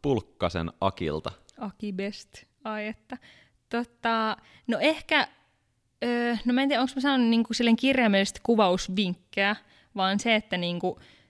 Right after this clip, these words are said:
Speaker 2: se silleen N S bongas sen taidon tai mikä ikinä niinku musta, tai silleen, että mä oon siitä ikuisesti kiitollinen,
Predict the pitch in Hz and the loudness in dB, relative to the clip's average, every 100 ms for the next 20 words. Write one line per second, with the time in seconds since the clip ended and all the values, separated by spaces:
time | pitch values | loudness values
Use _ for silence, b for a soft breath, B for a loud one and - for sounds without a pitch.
0 | _ - 220 196 190 165 170 165 - 185 | _ -8 -6 -4 -4 -2 -2 -4 -6 -8
1 | 175 180 - 196 175 160 170 - 165 165 | -6 -6 -4 -2 -2 -4 -8 -6 -6 -8
2 | _ _ _ 208 B 226 - 208 _ _ | _ _ _ -20 B -20 -20 -20 _ _
3 | 180 165 170 175 180 160 165 170 170 170 | -8 -6 -6 -8 -8 -6 -6 -6 -8 -8
4 | 175 180 190 190 180 202 214 - 262 - | -6 -6 -4 -4 0 0 0 0 0 -2
5 | B - 233 - 180 175 202 196 190 240 | B -2 -2 -2 -4 0 2 2 2 0
6 | 170 165 175 170 - 208 208 220 226 240 | 0 -4 -6 -6 -8 -4 0 2 4 4
7 | 254 | 4